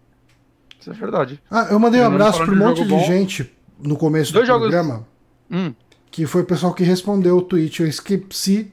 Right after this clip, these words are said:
Speaker 2: de mandar um abraço pro Otávio, que tá, que apareceu no chat aqui agora, porque ele não respondeu no tweet, ele comentou o tweet, então ele, ele deu aquele retweet comentando, e daí não apareceu na minha lista, mas obrigado, Otávio, também por, por ter mandado um salve no nosso aniversário.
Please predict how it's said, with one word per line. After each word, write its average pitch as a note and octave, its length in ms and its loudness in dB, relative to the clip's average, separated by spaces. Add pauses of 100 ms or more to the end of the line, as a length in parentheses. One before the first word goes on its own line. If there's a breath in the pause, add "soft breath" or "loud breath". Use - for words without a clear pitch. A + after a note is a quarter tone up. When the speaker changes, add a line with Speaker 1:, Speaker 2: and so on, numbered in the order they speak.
Speaker 2:
de C3 100 -6
mandar D#3+ 220 -2
um E3 40 0
abraço D3+ 380 -2
pro G3 120 -2
Otávio, E3 540 -2
que - 60 -20
tá, A2 640 -10
que - 60 -10
apareceu B2+ 320 -8
no B2 100 -6
chat B2 320 -12
aqui - 120 -14
agora, C3+ 360 -10 (340 loud breath)
porque D#3 200 -2
ele F3+ 80 4
não F3+ 160 4
respondeu F#3 480 2
no D#3+ 60 -2
tweet, C#3 280 -4
ele C#3 80 -4
comentou E3 540 0
o - 20 0
tweet, D3+ 460 -4
então D3+ 320 -6 (200 loud breath)
ele, C3 200 -2 (100)
ele C#3+ 220 -2
deu D#3 160 2
aquele D3 260 0
retweet C#3+ 500 -2
comentando, C#3 600 -2 (300 soft breath)
e B2+ 60 -8
daí C#3 140 -2
não C#3 120 -2
apareceu D3+ 380 -2
na D3 80 -2
minha D#3 180 -2
lista, C#3 320 -6
mas A#2+ 260 -10
obrigado, D3 460 -4
Otávio, C#3+ 420 -6
também C3 320 -8
por, C3 240 -10 (260 soft breath)
por C3+ 140 -6
ter C#3+ 360 0
mandado C3 420 -4
um B2+ 80 -4
salve A#2+ 440 -8
no A#2+ 140 -8
nosso A#2 320 -10
aniversário. A2+ 560 -12